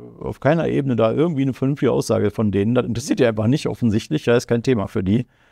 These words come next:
Ähm, ja, insofern ist von denen auch zeig-, nicht unbedingt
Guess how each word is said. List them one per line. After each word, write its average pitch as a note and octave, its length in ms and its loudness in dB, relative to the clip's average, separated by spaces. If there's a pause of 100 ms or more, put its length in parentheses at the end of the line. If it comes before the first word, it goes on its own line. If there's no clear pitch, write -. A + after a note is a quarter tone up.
(360)
Ähm, G#2+ 420 2 (220)
ja, G2 200 0
insofern G#2+ 480 0
ist A2 100 -4
von A2 140 0
denen A2 160 2
auch G#2 120 -2
zeig-, - 280 -2
nicht B2+ 220 -2
unbedingt A#2+ 380 0